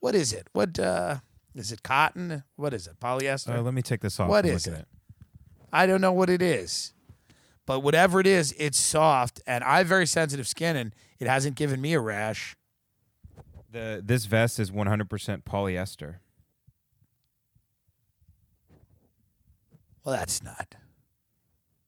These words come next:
Speaker 1: that's not good, is it? But it is good. Is it soft?
Speaker 2: For this vest, yeah, it's very soft.
Speaker 1: Sometimes you have to use polyester.
Speaker 2: Mm-hmm.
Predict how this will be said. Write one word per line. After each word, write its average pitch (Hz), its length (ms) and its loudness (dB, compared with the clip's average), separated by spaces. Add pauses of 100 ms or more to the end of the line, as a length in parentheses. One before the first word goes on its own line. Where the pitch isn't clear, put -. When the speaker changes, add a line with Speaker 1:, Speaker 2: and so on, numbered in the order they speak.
(720)
Speaker 1:
that's - 220 -4
not 80 220 -10
good, 92 180 -6
is 131 200 0
it? - 240 -10 (400)
But 139 120 -4
it 165 100 0
is 226 200 2
good. - 300 -12 (600)
Is 127 180 -2
it 123 100 -2
soft? 143 460 2
Speaker 2:
For 139 120 0
this 120 160 0
vest, 113 400 0
yeah, 107 160 2
it's 92 120 -4
very 90 540 0
soft. 82 540 -12 (600)
Speaker 1:
Sometimes 220 460 2
you 185 80 0
have 170 200 0
to 151 100 -8
use 160 200 -2
polyester. 98 720 -4 (120)
Speaker 2:
Mm-hmm. 110 180 -8